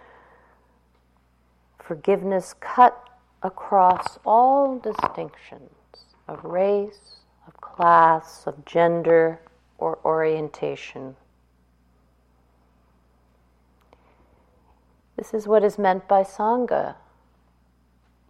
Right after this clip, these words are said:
One definition of Sangha is those people who are wanting to cultivate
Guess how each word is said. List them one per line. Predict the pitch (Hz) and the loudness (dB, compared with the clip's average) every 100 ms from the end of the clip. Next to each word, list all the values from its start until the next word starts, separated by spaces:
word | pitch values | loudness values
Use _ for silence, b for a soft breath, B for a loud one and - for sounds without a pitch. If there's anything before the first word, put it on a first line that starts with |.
| - | -14
One | 170 175 170 | -10 -6 0
definition | 175 - 175 175 160 175 | 0 0 -6 -8 -8 -6
of | 170 - | -6 -4
Sangha | - 185 208 185 165 160 | 2 2 2 0 -2 -2
is | 165 160 | -6 -8
those | - 180 190 - | -2 0 0 -8
people | - 214 214 185 | -8 -8 -6 -8
who | 170 185 180 | -6 -6 -2
are | 175 175 | -2 -2
wanting | - 175 196 220 226 185 170 | -6 -8 -4 -4 -4 -8 -10
to | - | -14
cultivate | - - 269 320 247 202 170 147 139 | -14 -6 -4 -4 -4 -2 -2 -2 -4